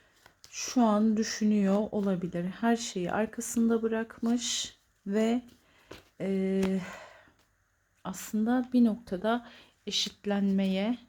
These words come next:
bir haberleşmeye doğru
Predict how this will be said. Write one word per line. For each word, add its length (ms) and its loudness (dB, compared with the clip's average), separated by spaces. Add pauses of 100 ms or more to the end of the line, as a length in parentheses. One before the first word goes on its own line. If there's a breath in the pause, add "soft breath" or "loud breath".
(1500 soft breath)
bir 160 0
haberleşmeye 1120 0
doğru 520 -2